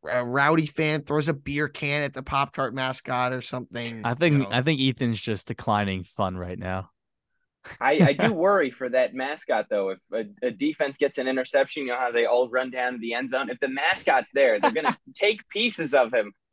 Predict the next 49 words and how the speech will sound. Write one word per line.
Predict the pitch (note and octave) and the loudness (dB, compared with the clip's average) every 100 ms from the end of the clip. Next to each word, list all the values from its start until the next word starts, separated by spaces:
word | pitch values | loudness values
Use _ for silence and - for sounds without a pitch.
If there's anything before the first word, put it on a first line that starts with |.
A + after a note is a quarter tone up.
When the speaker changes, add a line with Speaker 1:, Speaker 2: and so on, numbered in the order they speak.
| G#3 - _ - | -12 -12 _ 0
Speaker 3:
I'm, | D3+ D#3+ E3+ F3 | 4 4 4 2
I'm | F3 F#3 | 0 0
worried. | F#3 A#3 G#3 B2 | 2 4 4 2
Speaker 1:
That'd | |
be | |
Speaker 3:
I'm | G#2+ | 0
Speaker 1:
good. | G#2+ | 2
Speaker 3:
worried | G#2+ E3 | 2 0
for | E3+ E3 | -4 -2
our | D3 | -4
big | C3+ F#3 | -6 -10
Pop-Tart | E3+ F#3+ A#3+ - F2+ - | -6 -6 -6 -6 -10 -10
here. | - - | -20 -6
Speaker 1:
Who's | - F#3+ | 0 2
playing | - G3 | 4 2
the | G3 | 2
Pop-Tarts? | F#3 F3+ F#3+ F3+ - | 0 -2 -2 -4 -2
N | D#3 E3 | -2 0
C | D#3+ | -2
State, | D3+ D#3+ B2 - | -2 -2 -6 -6
right, | F#2+ A#2 - | -8 -6 -8
is | A2+ | -10
playing | - B2 | -8 -6
in | A#2+ | -6
the | |
Pop-Tarts | A#2+ C3 B2+ C3+ C3 - | 0 0 0 -2 -4 -4
Bowl? | C#3 C#3 C#3+ - | -4 -2 -4 -6
Speaker 2:
I | A2 | -6
think | G#2+ A#2+ A#2 | -2 -2 -2
so. | - G2 G2+ - | -2 -4 -4 -8
Speaker 1:
I | C3 | -6
wanna | B2 B2+ | -4 -2
say, | - C#3 C3+ | 0 0 0
I | |
think | A#2+ D#3+ E3+ | -4 -4 -2
Dave | B2+ | -2
Doran | A#2+ A2+ G#2+ | -2 -4 -4
said | - A2 | -6 -6
he | G2+ | -4
would | G2 A2 | -4 -6
take | - G2+ | -8 -10
a | F2+ | -6
bite | F#2+ F2+ | -6 -4
out | E2+ D#2+ | -8 -10
of | C#2+ | -14
it | - | -16
if | F#2 | -14
they | E2 | -14
won. | E2+ D#2 D#2+ | -14 -14 -16